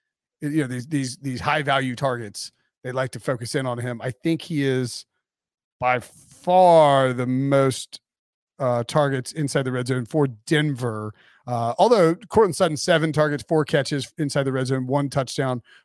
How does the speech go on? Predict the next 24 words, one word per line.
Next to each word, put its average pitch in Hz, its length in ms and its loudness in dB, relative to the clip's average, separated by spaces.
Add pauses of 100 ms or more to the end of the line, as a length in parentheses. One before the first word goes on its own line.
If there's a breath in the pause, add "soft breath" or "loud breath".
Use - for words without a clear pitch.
four 190 220 4
targets, 151 400 -2
two 202 240 -2
catches 151 400 0
inside 135 300 -4
the 120 80 -10
ten, 170 500 2 (240 soft breath)
no 170 420 6
touchdowns. 123 920 -4 (1040)
I 110 80 -20
don't 139 200 -10 (280)
think 139 360 -16
anyone 127 380 -8
else 127 300 -12
is 107 260 -14 (640)
even 151 760 -10 (100)
close. 143 720 -4
Tim 160 240 -2
Patrick 143 500 -2
would 131 140 -4
be 127 80 -2
your 120 240 -4
next 139 580 -2
one. 123 260 -4